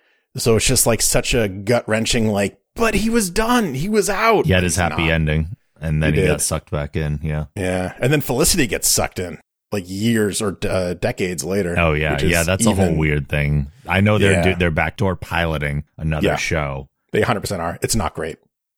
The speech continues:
Speaker 2: I don't,
Speaker 1: It's
Speaker 2: I'm not
Speaker 1: really not
Speaker 2: into
Speaker 1: good.
Speaker 2: it, really.
Speaker 1: I'm not into it. I almost wanna fast forward through it, but
Speaker 2: Mm-hmm.
Speaker 1: then I don't, but
Speaker 2: Yeah.
Speaker 1: I do, but I should, but I shouldn't.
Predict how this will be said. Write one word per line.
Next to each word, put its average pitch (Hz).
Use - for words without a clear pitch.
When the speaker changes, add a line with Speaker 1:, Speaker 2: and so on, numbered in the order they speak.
Speaker 2:
I 76
don't, 78
Speaker 1:
It's 82
Speaker 2:
I'm 82
not 80
Speaker 1:
really 76
not 71
Speaker 2:
into 73
Speaker 1:
good. 73
Speaker 2:
it, 73
really. 73
Speaker 1:
I'm 101
not 90
into 87
it. 90
I 147
almost 151
wanna 127
fast -
forward 95
through 113
it, -
but 98
Speaker 2:
Mm-hmm. 92
Speaker 1:
then 85
I 85
don't, 78
but 76
Speaker 2:
Yeah. 69
Speaker 1:
I 69
do, 90
but 80
I 76
should, 98
but 80
I 76
shouldn't. -